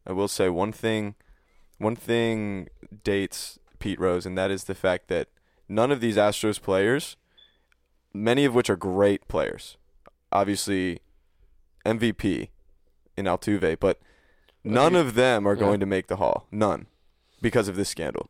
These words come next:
Speaker 1: At least I
Speaker 2: Uh,
Speaker 1: really hope
Speaker 2: yeah,
Speaker 1: so.
Speaker 2: I really hope so. I,
Speaker 1: Because the
Speaker 2: yeah.
Speaker 1: entire le-, the legacy of the entire
Speaker 2: I mean, Carlos
Speaker 1: franchise
Speaker 2: Bel-,
Speaker 1: is
Speaker 2: Carlos
Speaker 1: stained.
Speaker 2: Beltran's not getting in the Hall anymore. That's
Speaker 1: No,
Speaker 2: for damn sure.
Speaker 1: which is a shame, too, and he's
Speaker 2: Yeah.
Speaker 1: gonna bring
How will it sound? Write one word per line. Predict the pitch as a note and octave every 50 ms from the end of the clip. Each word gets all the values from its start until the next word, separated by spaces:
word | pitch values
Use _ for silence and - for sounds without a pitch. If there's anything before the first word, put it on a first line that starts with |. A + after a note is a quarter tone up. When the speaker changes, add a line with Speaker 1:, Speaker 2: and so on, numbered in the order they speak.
| - - -
Speaker 1:
At | B2+ D3
least | - - B2+ C3
I | C3 A#2+ C3
Speaker 2:
Uh, | C3+ C3+ C#3
Speaker 1:
really | D3+ E3 D#3+ D3+ B2+ B2+
hope | B2+ B2 B2 B2+ B2 B2
Speaker 2:
yeah, | B2 B2
Speaker 1:
so. | - - - -
Speaker 2:
I | - C3 C#3+
really | D3 D3+ D3 C3+ B2+
hope | B2+ B2 A#2 - -
so. | - -
I, | B2 B2+
Speaker 1:
Because | A#2 B2+ D3 C3 A#2+ A#2+
the | C3+
Speaker 2:
yeah. | C3
Speaker 1:
entire | C#3+ D3+ C#3+ - E3 D#3+ F3+ F3
le-, | D#3 D#3+ C#3+ D3
the | - C3 C#3+ C3+
legacy | B2+ C3+ D3 D#3+ - - E3
of | C#3
the | B2+
entire | A2+ - - G#2+ G#2+ A2
Speaker 2:
I | C3
mean, | C3 A#2+
Carlos | - - C3+ D3 D3 C3+ -
Speaker 1:
franchise | C#3 C3 C3+ C3+ -
Speaker 2:
Bel-, | F#2+
Speaker 1:
is | F2+
Speaker 2:
Carlos | C#3 C#3 C#3+ B2+
Speaker 1:
stained. | - C3+ B2+ A#2+ G#2 G2+
Speaker 2:
Beltran's | A#2+ A2+ A2+ G2 A#2+
not | A2+ A2+ G#2+
getting | - G#2 C#2+ F2
in | A2+ G#2+ A2+
the | A#2+
Hall | B2+ A2 A2+ A2+ A2
anymore. | A2+ A2+ G#2+ A2 A2+ A2
That's | A2 A2+ A2
Speaker 1:
No, | A2+ G2 F2
Speaker 2:
for | A2+
damn | A#2 A#2
sure. | - A#2 A#2 A2+ B2+
Speaker 1:
which | - G#2 A2 - A2+
is | G#2+ F#2+
a | G2+
shame, | - - G#2+ F#2 F2+ F2
too, | - - F#2 E2+ D2+ D#2+
and | F#2 G#2
he's | G#2+
Speaker 2:
Yeah. | A2+ A2 G#2
Speaker 1:
gonna | G2+ F#2+ F2
bring | - G2+ F#2+ F#2 F2 E2+